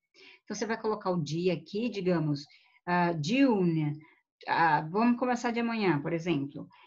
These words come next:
É, June twenty-three. Como é que vai estar o tempo e a temperatura? Então, você vai marcar o dia, o tempo, como é que vai estar, ensolarado, chuvoso, com nuvem, e a temperatura que vai estar fazendo.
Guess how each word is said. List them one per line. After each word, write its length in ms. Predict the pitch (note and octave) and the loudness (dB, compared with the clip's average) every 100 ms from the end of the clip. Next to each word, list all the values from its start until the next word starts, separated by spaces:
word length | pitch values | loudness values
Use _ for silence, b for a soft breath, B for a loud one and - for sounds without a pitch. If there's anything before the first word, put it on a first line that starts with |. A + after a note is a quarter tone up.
| b - | b -4
É, 280 | F3+ E3+ D3+ | -2 0 -2
June 600 | A3 C#4 D4 C#4+ D4 - - | 2 4 6 6 6 2 -8
twenty-three. 960 | B3+ C4 C4 C4 B3+ A3+ G#3+ F3 C#3 D3 _ _ _ | -2 -2 -2 -6 -8 0 2 2 0 -6 _ _ _
Como 180 | - C4 | -4 0
é 60 | B3+ | 0
que 80 | G#3 | -2
vai 100 | G#3 | -4
estar 180 | G#3 F3+ | -4 -8
o 100 | - | -4
tempo 400 | F#3 A#3+ C#4 A4 B4+ - _ _ - | -6 -2 0 2 0 -4 _ _ -4
e 100 | A3+ | 0
a 80 | A#3 | 2
temperatura? 800 | C4+ B3+ A#3 B3+ - G#3+ D#3 C#3+ | 2 0 -2 -2 -4 -4 -2 -2
Então, 200 | D3 E3 | -4 -6
você 220 | E3+ F3+ | -10 -8
vai 100 | F#3+ | -6
marcar 480 | F#3+ G#3+ A#3 D3+ C#3 - | -2 -4 -4 -6 -8 -10
o 100 | E3+ | -8
dia, 460 | C#3+ F#3 A3 C4+ B4+ - _ _ - | -6 -4 -2 -2 -4 -10 _ _ -10
o 140 | F#3 | -10
tempo, 460 | F3+ F3 F3 A#3 B3+ | -6 -2 0 -2 -6
como 160 | G3 | -6
é 40 | F3+ | -8
que 60 | |
vai 120 | E3+ D3+ | -6 -8
estar, 180 | - | -8
ensolarado, 880 | F#3 - D3 C3+ C#3+ F3+ G3 F#3 E3+ | -10 -6 -6 -4 0 4 4 4 0
chuvoso, 800 | D3 D#3+ C3+ D3+ F#3 G3+ F#3+ E3 | -8 -10 -6 0 4 4 2 -2
com 140 | D3+ D#3+ | -8 -4
nuvem, 760 | D3+ E3+ G#3+ G#3 F#3+ G#3 A#3 b b _ | 0 2 4 2 0 -4 -4 b b _
e 80 | - | -6
a 60 | G#3+ | -4
temperatura 640 | A3+ A3 A3 A3 A3 G3+ | -4 -4 -4 -4 -6 -6
que 100 | G3+ | -6
vai 120 | F#3+ | -8
estar 220 | G3 G3 | -6 -10
fazendo. 440 | - A3+ G#3 D#3 | -8 -8 -6 -8